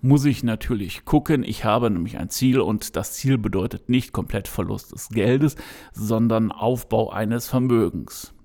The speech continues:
Dementsprechend muss ich natürlich auch so handeln,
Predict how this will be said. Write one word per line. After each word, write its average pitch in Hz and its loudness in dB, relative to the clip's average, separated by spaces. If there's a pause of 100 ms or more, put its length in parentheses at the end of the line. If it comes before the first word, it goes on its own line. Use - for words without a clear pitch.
(140)
Dementsprechend 127 -4 (340)
muss 160 4
ich - -6
natürlich 127 -2
auch 104 -4 (160)
so 113 0
handeln, 135 0